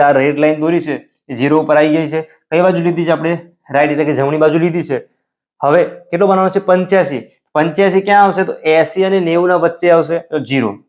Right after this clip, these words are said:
દસ, વીસ, ત્રીસ એમ કાઉન્ટ કરશો તમે, એટલે ક્યાં આવશે? અહીંયા જુઓ વચ્ચે. એટલે તમારે શું કરવાનું? આવી રીતે અહીંયા પેન્સિલથી એક બતાવી દો બિંદુ થશે. પછી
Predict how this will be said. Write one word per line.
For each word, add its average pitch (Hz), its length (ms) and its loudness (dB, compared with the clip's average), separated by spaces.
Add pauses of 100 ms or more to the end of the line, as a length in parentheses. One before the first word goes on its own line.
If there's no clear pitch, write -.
(280)
દસ, 156 300 0
વીસ, 151 220 -2
ત્રીસ 156 200 -2
એમ 156 140 -4
કાઉન્ટ 151 240 -2
કરશો 160 160 -2
તમે, 135 220 -2
એટલે - 520 -10
ક્યાં 156 220 2
આવશે? 151 200 -2
અહીંયા 120 300 -4
જુઓ 98 120 -12
વચ્ચે. 101 260 -16
એટલે 98 220 -16 (400)
તમારે 139 180 0
શું 165 100 0
કરવાનું? 156 220 2
આવી 151 140 2
રીતે 151 80 0
અહીંયા 147 260 -2 (160)
પેન્સિલથી 139 420 -2
એક 147 60 -12 (340)
બતાવી 143 280 2
દો 147 60 2
બિંદુ 147 260 -2 (2750)
થશે. 143 260 0 (320)
પછી 123 280 -2